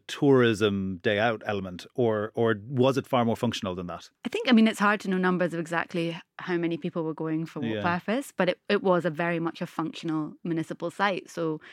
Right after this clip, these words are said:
Speaker 2: especially bodies that were, again, less popular. So obviously when they had these huge crowds, it would be, a lot of people would be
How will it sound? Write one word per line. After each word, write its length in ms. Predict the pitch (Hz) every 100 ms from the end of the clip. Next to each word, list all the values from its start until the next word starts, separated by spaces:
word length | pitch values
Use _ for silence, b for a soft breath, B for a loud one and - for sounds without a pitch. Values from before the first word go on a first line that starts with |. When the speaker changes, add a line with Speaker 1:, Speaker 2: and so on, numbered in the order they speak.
| B B
Speaker 2:
especially 420 | - 240 240 208
bodies 320 | 190 180 175
that 140 | - -
were, 280 | 170 156 -
again, 320 | - 170 156 151 -
less 280 | 180 160
popular. 560 | - 233 - 180 160 170 B B B
So 120 | -
obviously 340 | 214 220 190 165
when 220 | 170 175
they 60 | 165
had 180 | 156 -
these 180 | - -
huge 240 | - -
crowds, 380 | - 180 185 -
it 60 |
would 120 | - -
be, 280 | 160 151 -
a 60 | 170
lot 160 | 156
of 100 | - -
people 240 | - -
would 100 | 160
be 100 | 156